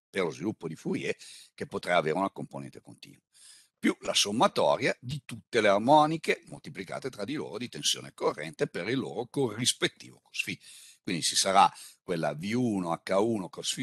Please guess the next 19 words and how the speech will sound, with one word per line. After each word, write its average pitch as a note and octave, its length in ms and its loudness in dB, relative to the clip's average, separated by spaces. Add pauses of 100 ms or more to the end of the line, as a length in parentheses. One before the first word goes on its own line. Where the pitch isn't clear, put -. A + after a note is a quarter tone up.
uno D3+ 320 4
più G2 140 -10
V F2 80 -8
due F#2 380 -4
H F2+ 140 -8
due G2 220 -8
cos - 180 -4
Φ - 120 -2
due D#3 220 -2
più F#2+ 140 -10
V D#2+ 120 -10
tre G2+ 280 2
cos - 180 -4
Φ G#2+ 140 -2
tre F2+ 320 -2
H F3+ 120 -4
tre, - 340 -2
eccetera, - 500 -4
eccetera. - 560 -4